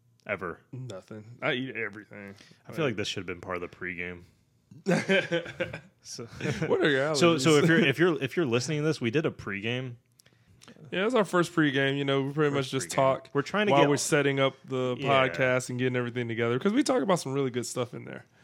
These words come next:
Speaker 2: So, you know, just an option. There's an option to get more of us
Speaker 1: Okay,
Speaker 2: if you
Speaker 1: so
Speaker 2: want it.
Speaker 1: we're, we're, we're meandering around. Let's, let's get to the first topic.
Speaker 2: Gotcha.
Speaker 1: First topic, Amy Barrett. Do you know who,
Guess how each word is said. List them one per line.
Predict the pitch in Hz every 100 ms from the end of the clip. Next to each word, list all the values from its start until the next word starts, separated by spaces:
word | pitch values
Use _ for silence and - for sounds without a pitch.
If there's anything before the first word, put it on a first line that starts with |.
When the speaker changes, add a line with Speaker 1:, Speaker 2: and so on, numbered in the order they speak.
| _ - -
Speaker 2:
So, | - 135 123 120 117 117 _ _
you | 208 165
know, | 113 113
just | 113 180 170
an | 127
option. | 127 - 131 123 120 - -
There's | 208 202
an | 151
option | 131 131
to | 123
get | 123
more | 117 117
of | 113
us | 117
Speaker 1:
Okay, | 92
Speaker 2:
if | 90
you |
Speaker 1:
so | 107 135
Speaker 2:
want |
it. | 135
Speaker 1:
we're, | 135
we're, | 120 127 123
we're | 113 123 120 113 98 - -
meandering | 123 113 113 110 107 101
around. | 92 95 95
Let's, | 107 - -
let's | 110 -
get | 120
to | -
the | 110
first | 101 98 -
topic. | - 82 87 80 110
Speaker 2:
Gotcha. | 107 - - _ _ - _ _
Speaker 1:
First | - 147 -
topic, | 113 85 80 - _ _ _ _ _ _ _
Amy | 113 120 123
Barrett. | 104 107 90 80 - _ _ -
Do | 110
you |
know | 113
who, | 123 120